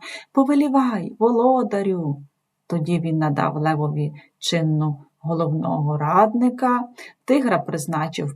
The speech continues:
постільним, пантері доручив охороняти скриню,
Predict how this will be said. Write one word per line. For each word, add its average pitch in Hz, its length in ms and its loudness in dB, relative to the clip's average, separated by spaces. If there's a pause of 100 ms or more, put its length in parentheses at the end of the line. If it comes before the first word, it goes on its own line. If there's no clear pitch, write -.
(120)
постільним, 247 920 4 (360)
пантері 233 520 2
доручив 185 480 -2
охороняти 170 680 0
скриню, 240 800 4